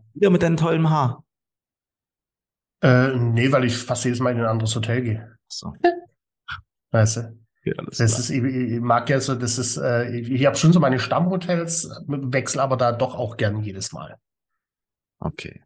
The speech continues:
Speaker 1: Begrüßung
Speaker 2: Also,
Speaker 1: hat
Speaker 2: ne,
Speaker 1: geschrieben.
Speaker 2: nochmal
Speaker 1: Wertschätzung.
Speaker 2: reminden, Be-, Begrüßung, weil, äh, haben wir schon dutzende Male drüber gesprochen, Wirkungsfaktoren, du wirkst so über sechzig Prozent mit deinem Körper.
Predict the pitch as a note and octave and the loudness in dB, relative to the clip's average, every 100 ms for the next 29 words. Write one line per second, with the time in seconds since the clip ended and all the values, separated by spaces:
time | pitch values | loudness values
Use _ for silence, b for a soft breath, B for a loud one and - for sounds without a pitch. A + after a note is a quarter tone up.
0 | _ _ _ A#2+ - E3+ G3 D#3 C#3 E3 | _ _ _ 2 6 4 4 4 4 4
1 | C3+ C3 C3+ C3 C#3 C#3+ D3+ C#3 - - | 4 4 2 0 0 2 2 0 -2 -10
2 | - - D#2+ F2+ E3 D3+ C#3 C#3 D#3 E3 | -16 -10 -4 0 4 6 6 4 4 4
3 | D#3+ D#3 D#3 D#3 C#3+ C#3 - B2+ C#3 G#2+ | 2 2 0 0 0 0 -2 -2 -2 2
4 | B2+ C#3+ C#3 C3 A#2+ C3+ D#3+ D#3+ B B | 2 4 4 2 2 4 4 2 B B
5 | B - C3+ C3+ C#3 C3+ B2+ A#2+ C#3+ C#3 | B 0 2 4 2 2 0 0 -2 0
6 | D3+ C3 C3 B2+ A#2+ A#2+ A#2 A2+ A#2+ B2 | 2 2 2 0 -2 0 0 0 0 2
7 | C3+ A#2 C3 C3 C3+ - B2+ - C3 B2 | 2 2 0 0 -2 0 -2 -2 -2 2
8 | A#2 A#2 B2+ - C3+ D3+ B2 C3+ - C3 | 2 2 0 0 2 2 2 2 2 0
9 | A2+ - - A2 B2 B2 C3 A#2+ A2+ A2 | 0 -4 -2 -2 -2 -2 -2 2 2 2
10 | B2 B2 A2 A2+ - | 0 0 0 -2 -4